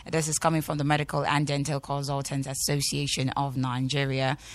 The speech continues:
And it has shown that nine out of every ten medical and dental consultant with less than five years of experience plan to leave the country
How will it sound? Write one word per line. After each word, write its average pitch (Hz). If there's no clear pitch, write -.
And 147
it 143
has 143
shown 185
that 165
nine 156
out 165
of 151
every 160
ten 175
medical 160
and 180
dental 151
consultant 143
with 143
less 165
than 151
five 180
years 156
of 143
experience 165
plan 226
to 240
leave 196
the 180
country 190